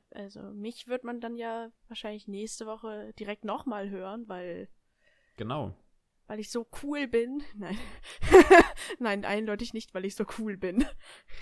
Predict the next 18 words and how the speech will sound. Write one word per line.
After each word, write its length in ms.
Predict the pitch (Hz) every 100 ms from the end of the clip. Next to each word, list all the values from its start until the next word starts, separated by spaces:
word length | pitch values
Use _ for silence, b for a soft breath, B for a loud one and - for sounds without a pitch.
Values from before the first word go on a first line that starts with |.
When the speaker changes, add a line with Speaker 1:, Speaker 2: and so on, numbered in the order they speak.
| B B _ - _ _ _ 403 370 -
Speaker 2:
Nein, 200 | 113 110
weil 200 | 113 107
wir 100 | 110
Menschen 440 | 113 113 - 107
brauchen, 400 | 98 95 92 98
Menschen. 460 | 95 90 101 101 _ - - _ _ _
ZuhörerInnen. 720 | - 107 101 95 92 92 214
Speaker 1:
Und 60 | 208
ich 180 | 240 226
habe 200 | 269 226
im 80 | 226
Moment 420 | 226 226 254 -
Zeit. 520 | - 254 208 180 196 - B B B - - -
Speaker 2:
Sie 300 | - 113 117
hat 140 | 123 113
Zeit, 360 | - 117 101 -
sie 160 | 104
hat 200 | 107 107